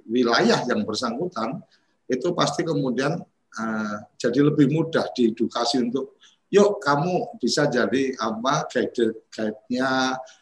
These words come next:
yuk kamu bisa, apa, berbisnis ini," dan seterusnya. Jadi taruh kata ini,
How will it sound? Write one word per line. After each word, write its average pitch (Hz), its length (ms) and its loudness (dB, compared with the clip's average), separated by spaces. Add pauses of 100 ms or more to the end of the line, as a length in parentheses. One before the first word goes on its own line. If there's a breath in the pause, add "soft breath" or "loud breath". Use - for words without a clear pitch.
yuk 147 240 4
kamu 131 240 2
bisa, 117 480 0
apa, 143 560 -2
berbisnis - 560 -4
ini," 123 240 -2
dan 113 160 -2
seterusnya. 127 880 0 (400 soft breath)
Jadi 123 240 -2
taruh 127 240 6
kata 127 400 2
ini, 151 160 4